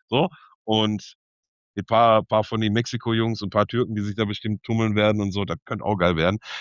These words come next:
Ey, unterm Strich, ähm, habe ich heute noch zu irgendwem gesagt, ich,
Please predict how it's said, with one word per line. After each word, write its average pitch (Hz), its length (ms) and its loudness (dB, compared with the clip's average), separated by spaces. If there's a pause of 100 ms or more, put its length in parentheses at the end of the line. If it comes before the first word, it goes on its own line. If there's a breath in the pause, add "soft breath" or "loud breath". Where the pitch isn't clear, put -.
(120 loud breath)
Ey, 123 180 4
unterm 120 320 0
Strich, - 460 -2
ähm, 104 400 2 (1600)
habe 131 160 4
ich 120 60 0
heute 139 200 2
noch 135 80 2
zu - 120 -4
irgendwem 127 380 4
gesagt, 120 260 2
ich, 107 220 -8